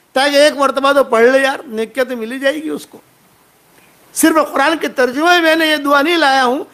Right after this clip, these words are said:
बाकी नई छब्बीस सूरतें, मोमिन का हथियार, बिखरे मोती, जो भी आती है मैं पहले, सबसे पहले ये, ये दुआ लिख लेता हूँ, फिर इतना एक मरतबा पढ़ लो।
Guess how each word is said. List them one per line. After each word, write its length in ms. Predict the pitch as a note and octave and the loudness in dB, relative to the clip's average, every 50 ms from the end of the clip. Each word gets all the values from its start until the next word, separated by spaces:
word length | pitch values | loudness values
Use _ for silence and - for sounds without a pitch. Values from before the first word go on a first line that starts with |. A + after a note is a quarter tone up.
| _ _ - C4 | _ _ -8 -4
बाकी 300 | B3 C4+ C#4 - D4 C#4+ | -2 -2 -2 -2 -4 -4
नई 260 | C4+ C4 C#4 D4 C#4 | -2 -2 -2 -4 -4
छब्बीस 420 | C#4 A#3+ A#3 A#3 C#4+ C#4+ A#3+ - | -4 -6 -6 -6 -6 -6 -6 -4
सूरतें, 460 | - B3+ B3 B3 B3+ C4 C4 C4+ C4 | -4 -4 -4 -2 0 0 2 2 2
मोमिन 360 | B3+ B3+ B3+ C4 C4 C4+ C4+ C4+ | 0 0 0 0 0 -2 -4 -4
का 160 | B3 B3+ A#3+ | -2 0 0
हथियार, 440 | A#3+ A3+ - A3+ B3 C4 C4 C4+ B3+ | 0 0 -2 0 2 2 4 2 2
बिखरे 360 | A#3+ B3+ A#3+ A3 A#3 C4 B3+ | -2 -4 -4 -4 -2 -2 -2
मोती, 540 | B3+ B3 A#3+ A#3+ A#3+ - C#4 C#4 C4+ B3 - _ _ _ - | -2 -2 -6 -8 -8 -10 -10 -10 -10 -12 -14 _ _ _ -8
जो 160 | G3+ A3+ D#4 E4 | -2 0 0 2
भी 100 | D#4+ D4+ | 2 2
आती 300 | C#4 C#4 C4+ C4+ - D4+ | 2 2 0 -2 -4 -4
है 260 | C#4+ B3+ G#3+ - - _ - - | -2 -2 -4 -4 -12 _ -14 -6
मैं 160 | A#3 C4 C4+ | -4 -4 -4
पहले, 460 | - C#4+ C4 B3+ C4 D4 D4+ D4 C4+ | -2 0 0 2 2 2 2 2 2
सबसे 320 | - C#4 C#4 C4 A3+ C4+ | 0 -2 -4 -2 0 -2
पहले 340 | B3+ C4+ C4 B3+ C4 C4+ C4+ | 0 0 0 0 0 0 0
ये, 260 | C#4 C4+ C4+ C4+ C#4+ C#4 | 0 0 -2 -4 -6 -6
ये 120 | A#3+ B3+ C4 | -8 -8 -8
दुआ 280 | G#3+ G#3 A#3+ B3 B3+ | -6 -2 0 0 0
लिख 200 | B3 A#3 A3+ G3+ | 2 0 -2 -2
लेता 280 | G3 G#3+ G#3 G3 G#3 A3 | -2 -2 -4 -4 -2 -4
हूँ, 160 | G#3 G3+ F#3 | -6 -4 -4
फिर 80 | G#3+ A#3 | -4 -6
इतना 240 | A3 F#3 - A#3+ | -6 -6 -4 0
एक 180 | A#3+ A#3+ A#3 A#3+ | 0 0 0 0
मरतबा 280 | A#3 G#3+ G3 A3 G#3+ G#3 | -4 -6 -4 -4 -4 -4
पढ़ 180 | G3+ E3+ D#3 | -4 -6 -10
लो। 200 | C3+ B2 - - | -10 -12 -14 -20